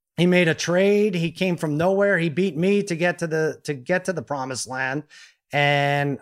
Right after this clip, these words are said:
I, I was very vocal. We, we had a little, we had words, Charlotte. It was bad. Dave was mad at me. I, I was like, "Am I mad? I don't think I am. I, I should, I should snuff this out now." And then there are two other factors.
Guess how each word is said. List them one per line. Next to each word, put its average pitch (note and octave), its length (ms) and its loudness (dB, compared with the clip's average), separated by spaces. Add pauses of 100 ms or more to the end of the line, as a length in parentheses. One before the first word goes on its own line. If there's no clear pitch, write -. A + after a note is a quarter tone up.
I, D3 140 4
I F3+ 200 2
was G#3 120 2
very G#3 240 2
vocal. F#3+ 380 -2
We, F#3 160 0
we F#3 140 2
had A3 160 4
a C4 40 -2
little, C4 160 0
we A3 120 2
had C4+ 160 2
words, A#3 440 2
Charlotte. D3 460 -2
It G#3 40 2
was F#3+ 120 -2
bad. D3 380 0
Dave E3 200 -2
was F#3+ 140 -4
mad D#3 260 0
at F#3+ 100 -4
me. G#3+ 340 -2 (300)
I, D#3+ 140 0 (100)
I D3+ 140 0
was D#3+ 100 -2
like, E3 180 -2
"Am D3+ 120 -2
I G3 140 2
mad? C#4 320 2
I F3+ 80 0
don't A3+ 140 0
think A3+ 180 -2
I E3 140 2
am. C#3 260 -2
I, D#3 100 0 (120)
I - 20 2
should, D3+ 240 -6
I D3+ 100 0
should D3 220 -6
snuff E3 320 -6
this D3+ 160 -6
out D3+ 240 -2
now." E3 400 0 (360)
And F#3 140 4
then A3 140 4
there G#3 160 4
are G3+ 60 2
two A#3+ 280 2
other A3 260 2
factors. F#3 720 -2